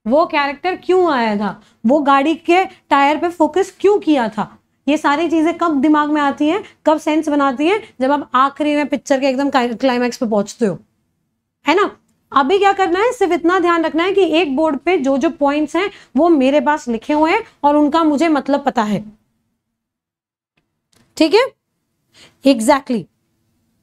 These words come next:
exactly, ठीक। So ये सारे पॉइंट्स किसके हुए बेटा? Zoospores। Zoospores are very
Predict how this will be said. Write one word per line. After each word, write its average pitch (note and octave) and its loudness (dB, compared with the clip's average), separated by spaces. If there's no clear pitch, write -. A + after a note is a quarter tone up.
exactly, C4 0
ठीक। G4+ 0
So F4+ 0
ये E4+ 2
सारे G#4 2
पॉइंट्स G4 0
किसके F4+ 0
हुए F4+ 2
बेटा? E4 0
Zoospores। C4 -2
Zoospores E4+ 0
are D#4+ 0
very C#4+ 2